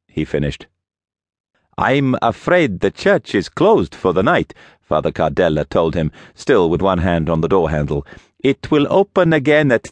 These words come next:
ten o'clock tomorrow morning. I can show you around then, if you like." The humorless smile returned.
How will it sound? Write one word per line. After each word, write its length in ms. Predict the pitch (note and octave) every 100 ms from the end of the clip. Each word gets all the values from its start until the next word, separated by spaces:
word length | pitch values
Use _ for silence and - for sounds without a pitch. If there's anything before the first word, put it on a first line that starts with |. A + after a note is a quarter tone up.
| -
ten 200 | A3+ F#3
o'clock 400 | - D3 C3+ -
tomorrow 360 | F#2+ F#2+ F2+
morning. 400 | F2+ D3 D3 C#3 B2 - - -
I 120 | E2
can 200 | F#2 F2+
show 260 | - C#3
you 180 | C#3 C3
around 300 | B2 A#2 G#2
then, 340 | F2 D#2+ C#2+ -
if 240 | F#2+ F2+
you 120 | F#2 E2+
like." 400 | C#2+ C2+ - _ _ _ _ _ _ _ _ _ _ _
The 120 | - F2+
humorless 640 | C#3+ C3 A2 F#2+ E2+ -
smile 500 | - A2+ G2 F2 D#2
returned. 600 | D#2+ - A2+ F2 D2 -